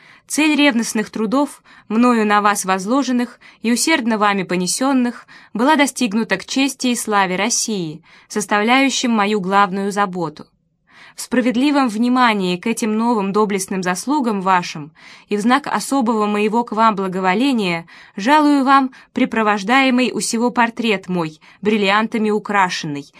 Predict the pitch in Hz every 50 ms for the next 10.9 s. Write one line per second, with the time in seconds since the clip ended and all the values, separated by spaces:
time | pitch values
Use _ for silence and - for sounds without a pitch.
0 | - - - 185 202 208 196 190 185 - - 277 269 254 254 233 226 233 - -
1 | 214 - - 202 226 277 294 302 - - 277 269 262 - - - - 208 208 208
2 | 196 196 180 180 190 202 202 202 202 - - - 196 185 180 170 156 151 147 147
3 | - - - - _ _ _ _ _ _ _ _ - - - - - 214 233 196
4 | 214 202 220 262 294 294 285 - - 254 240 240 240 233 214 - - - 196 180
5 | 180 202 214 208 185 196 196 190 190 185 - - - 185 180 170 165 160 151 147
6 | 143 143 147 160 _ _ _ _ _ _ _ _ _ _ _ _ - 214 226 233
7 | - 294 330 226 247 254 233 233 220 220 - - 262 262 - - - - 208 208
8 | 202 202 196 202 190 202 196 214 220 214 202 208 196 202 214 - 226 202 - -
9 | - 190 190 185 202 196 220 214 - - 180 - - 175 175 175 170 170 - 262
10 | 285 277 269 240 226 226 226 - 185 185 - - 175 160 156 156 160 -